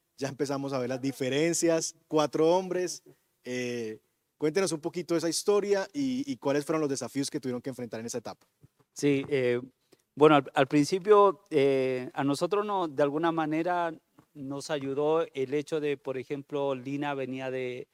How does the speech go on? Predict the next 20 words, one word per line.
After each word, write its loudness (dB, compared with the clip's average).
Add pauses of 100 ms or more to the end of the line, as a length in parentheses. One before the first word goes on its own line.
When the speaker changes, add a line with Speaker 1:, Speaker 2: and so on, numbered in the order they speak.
(120)
Speaker 2:
a 2
un 2
país 0
nuevo, -2
a -8
un -6
lugar -2
nuevo. -2 (560)
Eh, 0
yo 0
me 0
había 0
preocupado 0
de -6
ar-, -2
alquilar -6
un, -8
una -8
casa, -2
eh, -10